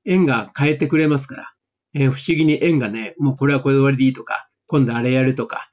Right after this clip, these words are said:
いつになっても縁がね、えー、人々を変えてくれますから、それもだからあんまり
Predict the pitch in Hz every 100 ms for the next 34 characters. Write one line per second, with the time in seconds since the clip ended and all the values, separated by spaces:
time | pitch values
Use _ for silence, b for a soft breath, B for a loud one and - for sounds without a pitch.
0 | _ - 170 165 135 135 135 127 131 117
1 | - _ _ - - - 156 131 110 117
2 | - - _ _ - - - - 131 165
3 | 135 135 117 139 143 143 139 139 135 113
4 | 113 - 208 220 233 180 107 123 139 139
5 | 139